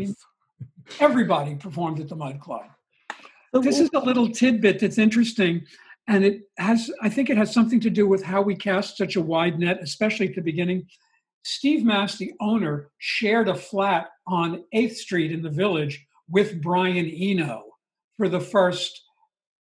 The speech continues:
Speaker 2: year or so that the Mud Club was open, until Brian went back to, uh, England. It was when he was producing the Talking Heads records, but then he, you know, he started producing everybody.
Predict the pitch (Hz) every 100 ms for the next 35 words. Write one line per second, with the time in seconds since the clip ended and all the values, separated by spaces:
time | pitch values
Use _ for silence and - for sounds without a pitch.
0 | _ _ _ - 175 160 180 190 208 220
1 | 214 214 214 214 214 185 180 180 196 185
2 | 160 175 180 196 180 196 165 165 160 165
3 | 165 165 156 165 165 - - 170 160 160
4 | 151 151 170 180 208 240 233 - - -
5 | 196 175 180 170 165 147 185 156 165 185
6 | 160 147 180 151 175 165 185 160 175 170
7 | 180 170 165 151 - _ _ _ 208 147
8 | 180 170 170 156 - 185 170 151 156 160
9 | - _ - 196 165 143 175 170 147 175
10 | 170 175 156 143 143 143